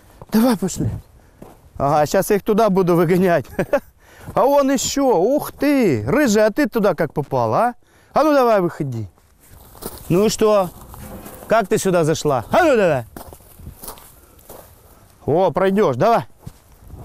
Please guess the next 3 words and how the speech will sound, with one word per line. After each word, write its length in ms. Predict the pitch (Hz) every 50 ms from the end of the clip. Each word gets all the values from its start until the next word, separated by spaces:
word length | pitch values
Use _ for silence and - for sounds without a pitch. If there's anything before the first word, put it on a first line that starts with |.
| - - - - - - - - - - - - - - - - - - - - - - - - - - - - - - - - - -
Весело, 520 | 139 160 202 226 185 - 208 180 180 170
весело, 460 | 180 202 226 214 - - 202 180 165
давай. 340 | 160 180 202 214 214 185 139